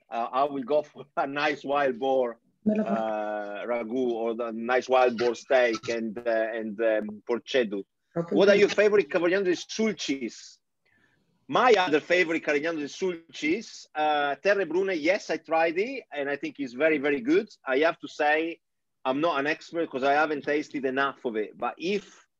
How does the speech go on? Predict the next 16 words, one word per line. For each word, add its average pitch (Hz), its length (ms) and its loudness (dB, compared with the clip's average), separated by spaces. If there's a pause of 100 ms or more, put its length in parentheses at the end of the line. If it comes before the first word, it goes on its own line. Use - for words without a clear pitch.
(200)
at 139 160 -2
any 165 160 0
point 151 500 -2
there 131 140 0
is 147 160 2
a 147 80 0
tasting 123 680 -2 (300)
dedicated 127 680 2
to 127 80 -4
Sardinia 120 520 0
and 117 80 -2
Carignano 120 400 2
di 107 100 -2
Sulcis 120 520 -2
in 117 80 -2
particular, 131 640 4